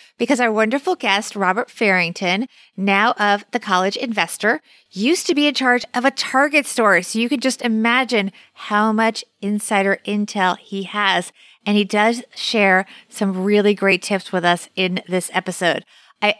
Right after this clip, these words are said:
also love this episode because it's not really about money, but about living a rich life with your family.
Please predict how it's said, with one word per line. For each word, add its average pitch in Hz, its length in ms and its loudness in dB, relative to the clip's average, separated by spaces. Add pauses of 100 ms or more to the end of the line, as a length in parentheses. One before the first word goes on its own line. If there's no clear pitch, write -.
also 262 680 0
love 190 480 0
this 180 180 -4
episode 190 520 0
because 220 560 -2 (400)
it's - 260 -2
not 320 240 2
really 311 260 0
about 294 300 0
money, 262 400 0
but 233 160 -2
about 240 260 0
living 269 400 -2
a 247 80 0
rich 247 320 -2
life 233 280 0
with 233 100 2
your 247 140 2
family. 254 680 0